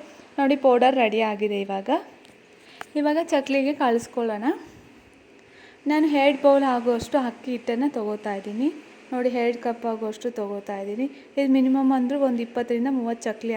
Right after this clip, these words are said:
ಆಗುತ್ತೆ. ಹದಿನೈದು ದಿನ ಬೇಕಾದರೂ ಸ್ಟೋರ್ ಮಾಡಿಕೊಂಡು ನಾವು ತಿನ್ಕೋಬೋದು. ನೋಡಿ, ನಾನು ರುಬ್ಕೊಂಡಿರ್ತೀನಲ್ವ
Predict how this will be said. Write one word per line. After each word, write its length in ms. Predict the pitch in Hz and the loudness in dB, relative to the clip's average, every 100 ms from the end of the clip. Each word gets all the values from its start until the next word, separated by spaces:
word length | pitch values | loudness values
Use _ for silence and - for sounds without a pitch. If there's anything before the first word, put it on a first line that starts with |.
| 208 | -6
ಆಗುತ್ತೆ. 400 | 196 196 - 294 - - - - - - - - | -8 -12 -6 -6 -6 -20 -20 -20 -20 -20 -18 -2
ಹದಿನೈದು 340 | 254 240 269 254 | 0 2 2 2
ದಿನ 80 | 254 247 | 2 2
ಬೇಕಾದರೂ 360 | 240 240 233 262 262 | 2 2 0 -2 -2
ಸ್ಟೋರ್ 240 | 240 233 226 | -2 0 -2
ಮಾಡಿಕೊಂಡು 380 | 214 - 220 302 339 | -6 -6 -4 -4 -4
ನಾವು 120 | 269 240 | -4 -2
ತಿನ್ಕೋಬೋದು. 600 | 226 220 220 208 196 285 - - - - - - - 285 | -2 -2 -4 -4 -4 -4 -6 -16 -20 -20 -20 -20 -8 -2
ನೋಡಿ, 220 | 277 294 285 285 | 0 0 -2 -2
ನಾನು 140 | 262 247 | -2 0
ರುಬ್ಕೊಂಡಿರ್ತೀನಲ್ವ 880 | 254 - 277 269 254 254 233 226 240 | -2 0 2 2 0 -4 -4 -2 -2